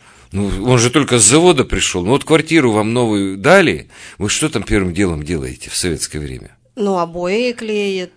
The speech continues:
Speaker 2: что там?
Speaker 1: Ну, да, да, там не было, что ли, обуви? Нет, обои есть.
Speaker 2: Обои есть.
Speaker 1: Надо их содрать.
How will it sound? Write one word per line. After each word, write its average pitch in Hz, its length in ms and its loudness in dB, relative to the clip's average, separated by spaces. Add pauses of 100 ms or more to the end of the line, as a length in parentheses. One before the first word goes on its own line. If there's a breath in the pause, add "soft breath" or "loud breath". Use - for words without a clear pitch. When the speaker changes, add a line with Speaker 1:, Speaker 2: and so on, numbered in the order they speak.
(180)
Speaker 2:
что - 260 -10
там? 156 400 -12
Speaker 1:
Ну, 113 220 0
да, 131 160 6
да, 127 220 6
там 127 180 4
не 156 120 8
было, 113 240 2
что - 200 -4
ли, 92 100 -2
обуви? 80 240 -6
Нет, 98 220 0
обои 143 280 2
есть. 120 520 -6
Speaker 2:
Обои 185 320 -10
есть. 170 180 -12
Speaker 1:
Надо 107 180 2
их 123 100 4
содрать. 127 600 4